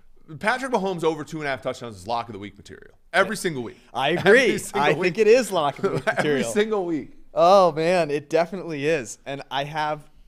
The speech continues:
Speaker 2: I really only have one other. So let's, let's just move on. Let's move on to, if you want to bet more props, there are a bunch more. Go on to P F F dot com, get yourself a P F F Plus subscription, um, and, uh, and have a blast tonight. Um,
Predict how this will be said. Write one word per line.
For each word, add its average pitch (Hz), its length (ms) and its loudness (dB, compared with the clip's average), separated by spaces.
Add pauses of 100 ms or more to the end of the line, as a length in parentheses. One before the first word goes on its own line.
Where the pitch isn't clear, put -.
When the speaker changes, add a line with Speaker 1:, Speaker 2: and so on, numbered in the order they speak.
(220)
Speaker 2:
I 131 60 0
really 180 340 0
only 170 220 -2
have 127 240 -6
one 123 520 -6 (1000)
other. 123 320 0
So 131 140 -4
let's, 165 260 0
let's 175 200 0
just 196 220 -8
move 151 180 -4
on. 101 220 -4
Let's 127 240 -6
move 156 220 -2
on 131 300 -2
to, 117 400 -6
if 107 140 -12
you 123 80 -8
want 135 280 -2
to 123 80 -14
bet 131 160 0
more 120 140 -4
props, 107 380 -4
there 107 140 -8
are 98 60 -6
a 98 40 -8
bunch 113 320 -8
more. 104 260 -6
Go 107 180 -4
on 110 120 -2
to 107 40 -8
P 110 160 -8
F 110 120 -8
F 104 140 -6
dot 98 160 -8
com, 98 220 -10
get 95 120 -14
yourself 113 220 -8
a - 20 -20
P 110 100 -12
F 101 140 -12
F 95 100 -16
Plus 95 200 -10
subscription, 95 580 -14 (320)
um, 95 480 -10 (160)
and, 98 340 -10
uh, 87 280 -6 (200)
and 101 160 -12
have 101 200 -6
a - 40 -16
blast 80 440 -8
tonight. 80 240 -16 (500)
Um, 110 460 -4